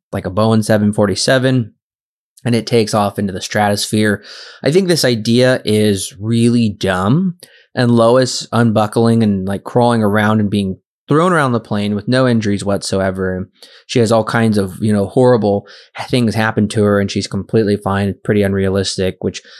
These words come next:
there's never really any stakes or danger for Lois in this one, and it's, of course,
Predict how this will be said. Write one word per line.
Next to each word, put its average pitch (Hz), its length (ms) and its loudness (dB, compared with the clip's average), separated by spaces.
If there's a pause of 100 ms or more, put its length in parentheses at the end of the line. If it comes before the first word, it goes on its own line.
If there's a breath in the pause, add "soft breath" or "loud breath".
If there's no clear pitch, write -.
(220 loud breath)
there's 156 520 0
never 170 320 2
really 127 240 4
any 117 140 2
stakes 104 460 -2
or 104 80 0
danger 92 360 -4
for 101 160 -4
Lois 95 520 -4
in 92 300 -6
this 92 260 -6
one, 92 320 -4
and 87 160 -6
it's, 82 240 -12
of - 140 -12
course, - 380 -4